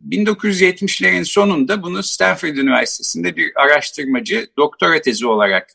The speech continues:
yaptı, Stephen LaBerge adında ve bilimsel olarak aslında lucid rüya diye bir şeyin var olduğunu kanıtladı.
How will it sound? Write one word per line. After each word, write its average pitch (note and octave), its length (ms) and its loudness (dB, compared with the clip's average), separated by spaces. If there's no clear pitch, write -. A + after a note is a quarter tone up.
yaptı, A#2+ 560 -2
Stephen C3 480 2
LaBerge B2+ 500 4
adında A2 480 -2
ve G3 240 2
bilimsel G3 440 2
olarak D3 400 4
aslında - 420 -4
lucid E3 380 -6
rüya C3+ 380 4
diye A#2 140 -4
bir - 60 -10
şeyin A2+ 360 -2
var F3+ 220 6
olduğunu G#2+ 480 2
kanıtladı. C3+ 680 2